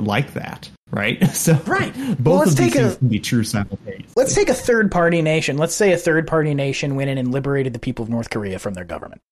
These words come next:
Speaker 2: Okay?
Speaker 1: Yeah.
Speaker 2: Is there anything morally wrong with a third party nation doing that? Assuming everyone that gets killed is the government, right?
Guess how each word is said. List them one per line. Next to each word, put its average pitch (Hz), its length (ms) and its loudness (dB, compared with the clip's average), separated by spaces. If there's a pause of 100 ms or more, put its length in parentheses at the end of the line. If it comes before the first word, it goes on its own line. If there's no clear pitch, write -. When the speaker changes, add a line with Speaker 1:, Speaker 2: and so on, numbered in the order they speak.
(600)
Speaker 2:
Okay? 113 360 -4 (260)
Speaker 1:
Yeah. 190 200 0 (920)
Speaker 2:
Is 165 100 2
there 175 140 4
anything 247 260 6
morally 214 380 6
wrong 185 260 6
with 165 120 4
a 147 40 0
third 170 220 4
party 165 180 2
nation 151 320 2
doing 135 240 2
that? 107 180 -2
Assuming 202 680 4 (120)
everyone 180 300 6
that 170 100 4
gets 170 200 2
killed 156 360 4
is 143 140 2
the 147 80 -2
government, 117 420 0 (360)
right? 123 280 0